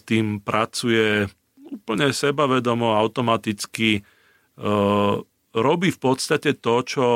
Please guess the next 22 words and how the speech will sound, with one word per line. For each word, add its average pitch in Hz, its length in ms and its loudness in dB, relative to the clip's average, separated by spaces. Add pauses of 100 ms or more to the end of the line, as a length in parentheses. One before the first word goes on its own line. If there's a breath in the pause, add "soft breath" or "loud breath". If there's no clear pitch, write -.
(760)
robím 110 560 0
aj 104 160 -2
ja 107 240 2
v 92 80 -10
malom, 104 320 0
že 101 160 -4
keď 98 240 -2
začíname 101 400 -2
nejaké 101 320 -2
zadanie, 98 520 0
tak 101 280 -4 (320 soft breath)
vždy 110 120 -2
si 127 200 2
vlastne 101 560 0 (720 soft breath)
racionalizujeme, 107 1160 0
že 101 120 -6
čo 170 120 0
by 127 120 2
mohlo 110 320 0
byť 95 160 -4
z 92 80 -10
dreva. 90 360 0